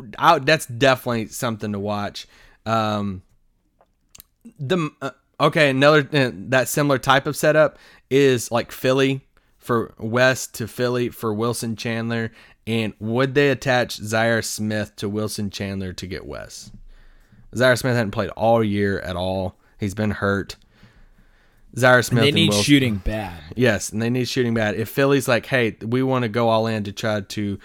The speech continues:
Speaker 1: make the finals and everything," Wes would be a, a great addition for that team. So
Speaker 2: We've said
Speaker 1: <clears throat> those
Speaker 2: this,
Speaker 1: are
Speaker 2: we've s-, we said this last year. We said this the year before.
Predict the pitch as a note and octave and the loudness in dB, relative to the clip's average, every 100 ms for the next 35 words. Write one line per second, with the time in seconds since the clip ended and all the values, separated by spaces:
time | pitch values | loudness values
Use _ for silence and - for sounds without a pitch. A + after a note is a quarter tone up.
0 | - - A2 A2 G#2+ G#2 A2 G#2 G2+ G2+ | -18 -6 -2 -2 -2 -4 -2 -2 -2 -4
1 | G2+ G2+ G2+ G2 - G#2 A#2+ A#2+ A#2 G#2+ | -4 -4 -6 -8 -6 -2 -2 -2 -4 -2
2 | G#2+ - G2 F#2+ G2 F#2+ F#2 F#2 - F2 | -2 -4 -8 -6 -6 -6 -8 -10 -8 -10
3 | - D#2+ C#2 - - - - _ - _ | -10 -10 -10 -12 -14 -14 -18 _ -20 _
4 | _ - C3 B2 A#2 A#2+ C#3 G#3 C#3+ C#3 | _ 2 4 4 2 -2 2 2 4 4
5 | A3+ G#3+ C3+ D3+ F#3 F3 F3 F3+ F3 C#3 | 4 4 4 2 2 0 0 0 2 0
6 | A#2+ F2+ A2 C3 B2+ - C3 C#3 D3+ C3+ | -2 -6 -4 -4 -4 -6 -6 -4 -6 0
7 | D3 C#3 C3+ - F#2+ F2+ - A#2 B2 | 2 0 -2 -8 -12 -14 -14 -10 -6